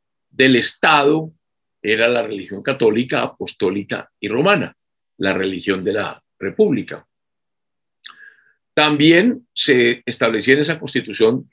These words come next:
de mil ochocientos treinta que el gobierno ejercía el patronato de la Iglesia colombiana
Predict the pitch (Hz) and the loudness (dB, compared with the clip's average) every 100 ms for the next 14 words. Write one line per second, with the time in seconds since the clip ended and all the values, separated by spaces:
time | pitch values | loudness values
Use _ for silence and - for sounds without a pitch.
0 | _ 98 87 _ 104 101 101 98 98 107 | _ -12 -12 _ -2 0 0 0 -4 -2
1 | 143 139 117 107 - - _ _ _ _ | -2 -2 -2 -2 -8 -10 _ _ _ _
2 | _ _ _ _ _ 127 127 131 127 127 | _ _ _ _ _ 4 6 6 6 6
3 | 131 131 160 143 117 - 123 123 131 - | 6 4 2 2 2 0 -2 0 0 -2
4 | 127 - 117 101 98 95 - 156 139 101 | -4 -2 -4 -4 -4 -10 -10 -6 -4 -4
5 | 92 92 95 90 127 143 139 131 110 92 | -6 -6 -8 -8 -6 -2 0 2 0 -2
6 | 135 | -10